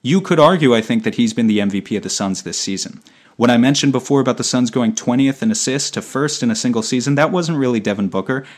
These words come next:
I think Devin Booker's made some improvements in the way that he makes reads now. I think he's more capable of making even more difficult reads.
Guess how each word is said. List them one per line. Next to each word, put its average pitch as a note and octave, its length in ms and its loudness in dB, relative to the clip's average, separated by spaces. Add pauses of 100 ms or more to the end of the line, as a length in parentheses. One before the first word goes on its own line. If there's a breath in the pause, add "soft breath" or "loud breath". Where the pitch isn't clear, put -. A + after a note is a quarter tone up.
I A#2 60 -2
think C3 140 2
Devin A#2+ 240 2
Booker's A2+ 300 0
made A2 260 0
some A2 200 -2
improvements A#2 580 -4
in A#2 60 0
the G#2 80 0
way G#2 240 -2
that G#2+ 140 -4
he A2+ 180 0
makes G#2+ 320 0
reads G2+ 420 -4
now. G#2 320 -4 (220 loud breath)
I G#2 60 -4
think G#2+ 120 -2
he's G#2 100 -2
more G#2 220 0
capable A2 480 -4
of G#2 60 -4
making G#2 320 -4
even G2+ 180 -4
more G2 220 -2
difficult G#2+ 500 -6
reads. G#2+ 460 -4